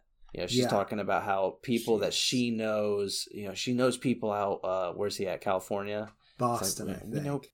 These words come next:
Speaker 1: Okay, yeah, yeah. It's like, "We know people in Boston." You know,
Speaker 2: Right.
Speaker 1: it's like, "How, how dare you? Uh, you know, you had a public wedding on a public beach." And it's, you know, she's like, she's embarrassed by it.
Speaker 2: Right.
Speaker 1: But,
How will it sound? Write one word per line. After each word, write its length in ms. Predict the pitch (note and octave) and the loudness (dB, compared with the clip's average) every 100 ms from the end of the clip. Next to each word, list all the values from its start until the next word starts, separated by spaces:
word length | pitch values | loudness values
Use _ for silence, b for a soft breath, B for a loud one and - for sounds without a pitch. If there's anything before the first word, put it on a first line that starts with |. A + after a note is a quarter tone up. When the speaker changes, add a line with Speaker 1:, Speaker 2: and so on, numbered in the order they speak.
| - | 4
Speaker 1:
Okay, 260 | A#2 - | 4 4
yeah, 160 | A#2 A#2 | 2 4
yeah. 220 | A2 G#2+ | 4 2
It's 100 | G#2 | 0
like, 120 | G#2+ | -2
"We 100 | G#2+ | 0
know 140 | C3 C3 | 4 4
people 380 | C3+ B2 A2+ G2+ | 4 0 0 -2
in 80 | |
Boston." 680 | F#2+ F#2+ F#2 - G#2 F#2 E2 _ _ _ | 0 0 0 -2 -4 -4 -8 _ _ _
You 120 | - | -8
know, 60 | F#2+ | -6
Speaker 2:
Right. 100 | F#2+ | -6
Speaker 1:
it's 160 | F2+ G2+ | -6 -4
like, 160 | F2 | -4
"How, 200 | G#2+ G#2 | -2 -4
how 140 | F#2+ G#2+ | -4 -6
dare 220 | G#2+ G#2 | -4 -4
you? 440 | G2+ G2 F#2+ E2+ F#2 | -4 -4 -2 -2 -4
Uh, 220 | F#2 F2 | -4 -4
you 160 | E2+ F#2 | -6 -8
know, 60 | |
you 60 | F#2 | -8
had 100 | G2+ | -8
a 80 | - | -8
public 400 | B2 A2 A2 - | -4 0 0 2
wedding 340 | G#2 G#2 G2 | 0 0 -4
on 80 | F#2+ | -8
a 40 | F2+ | -10
public 420 | - A2 G#2 G2+ | -4 -2 -2 -6
beach." 440 | G#2 G2 F#2 - _ - | -8 -8 -8 -12 _ -2
And 120 | A2 | -2
it's, 280 | G#2 - - | 0 -2 0
you 160 | A#2 | 0
know, 160 | A2 G#2 | 0 -2
she's 260 | G#2 A#2+ G#2+ | 0 0 2
like, 220 | G2 - | 2 0
she's 260 | - C3+ B2 | 0 2 2
embarrassed 500 | G#2 G#2 G2 G2+ - | 2 2 2 0 -2
by 180 | F#2+ | 0
it. 320 | F#2 F#2 - - _ _ - | 0 0 -2 -6 _ _ -16
Speaker 2:
Right. 400 | G2 F#2 F2+ F#2 - _ - | -12 -10 -12 -16 -20 _ -8
Speaker 1:
But, 520 | - A#2+ A2 G#2 - | 4 6 6 4 2